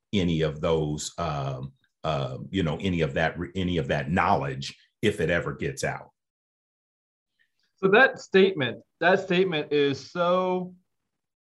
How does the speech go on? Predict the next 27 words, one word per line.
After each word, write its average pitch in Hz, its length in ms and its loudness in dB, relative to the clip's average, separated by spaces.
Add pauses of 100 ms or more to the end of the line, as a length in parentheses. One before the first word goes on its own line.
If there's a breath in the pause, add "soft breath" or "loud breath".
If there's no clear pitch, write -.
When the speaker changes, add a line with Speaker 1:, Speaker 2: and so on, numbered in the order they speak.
(240)
Speaker 2:
evil, 170 640 -2
so 139 160 0
powerful, 147 840 2
so, 131 540 -4
so 175 260 -2
much 165 380 2 (320 soft breath)
that 156 240 -2
I 180 180 4
actually 202 240 -2
want 180 300 -4
this 151 160 -2
podcast 151 600 -2
to 151 60 -8
be 139 340 -6 (600)
primarily 156 580 0
about 143 540 0 (200)
that 147 400 0
single 160 760 0
idea, 123 760 -2 (300 soft breath)
Speaker 1:
Hmm. 110 140 6
Speaker 2:
because 143 240 2
I 143 100 2
feel 185 220 0
like 160 240 2
we 170 160 -2
need 165 240 -4
to, 143 200 -2